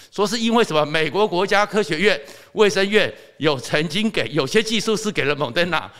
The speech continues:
有些技术是给了我们台湾，所以用了一个叫做异母孪生，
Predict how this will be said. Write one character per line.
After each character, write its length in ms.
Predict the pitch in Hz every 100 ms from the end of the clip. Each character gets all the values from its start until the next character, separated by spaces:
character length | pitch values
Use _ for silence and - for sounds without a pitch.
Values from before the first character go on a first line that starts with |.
| - -
有 180 | 165 160
些 180 | 220
技 200 | 220 233
术 120 | 196 196
是 160 | 180
给 200 | 151 139
了 100 | 147
我 60 | 156
们 100 | 143
台 220 | - 113
湾， 260 | 147 151 156 - - -
所 260 | - 220
以 60 | 208
用 240 | 170 220
了 80 | 175
一 100 | 160
个 100 | 160
叫 120 | 180
做 200 | 165 151 - - -
异 400 | - 240 226 165
母 340 | 131 127 98 107
孪 260 | 131 120 165
生， 360 | - 175 175